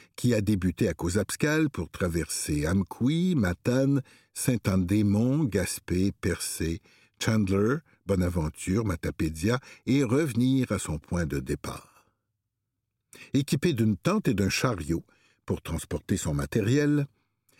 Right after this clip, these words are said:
Yvon est prêt à affronter les intempéries et les imprévus. « Chaque pas compte pour sensibiliser, mobiliser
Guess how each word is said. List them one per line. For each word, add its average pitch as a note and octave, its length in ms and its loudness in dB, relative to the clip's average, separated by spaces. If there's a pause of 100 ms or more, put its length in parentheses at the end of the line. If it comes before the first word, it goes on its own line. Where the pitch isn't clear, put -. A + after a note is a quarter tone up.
(140)
Yvon D#3+ 420 2
est G#2+ 140 2
prêt - 400 0
à F#2+ 100 -2 (100)
affronter C3+ 540 2
les F#2 280 2
intempéries C3+ 760 0
et E3+ 100 2
les A2 220 4
imprévus. « D2 580 -4 (1600)
Chaque - 460 -2 (120)
pas B2+ 120 2 (120)
compte E3 560 0 (300)
pour A2 160 0
sensibiliser, G2 1000 0
mobiliser F#2 760 0